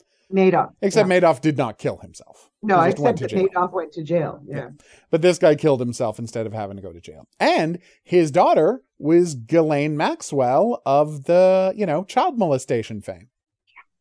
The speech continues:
Speaker 2: So yeah, just, just
Speaker 1: Family.
Speaker 2: quite, quite the family <laughs> we're dealing with here.
Speaker 1: Yes. <laughs> You know,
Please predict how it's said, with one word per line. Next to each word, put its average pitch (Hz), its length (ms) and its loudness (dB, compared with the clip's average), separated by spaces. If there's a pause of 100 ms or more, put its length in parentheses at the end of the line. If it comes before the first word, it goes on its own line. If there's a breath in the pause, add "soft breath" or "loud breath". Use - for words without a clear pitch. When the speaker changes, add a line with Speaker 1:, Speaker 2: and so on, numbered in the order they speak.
(420)
Speaker 2:
So - 180 -4
yeah, 262 180 0 (120)
just, 247 240 -10
just 247 200 0
Speaker 1:
Family. 156 180 -4 (540)
Speaker 2:
quite, 262 380 2 (260 soft breath)
quite 247 340 2
the 220 140 4
family 208 580 4
<laughs> - 40 -2
we're 240 160 8
dealing 180 560 0
with 156 160 -6 (140)
here. 123 220 -10
Speaker 1:
Yes. 226 480 -2
<laughs> - 800 -20
You 285 180 0
know, 262 640 -2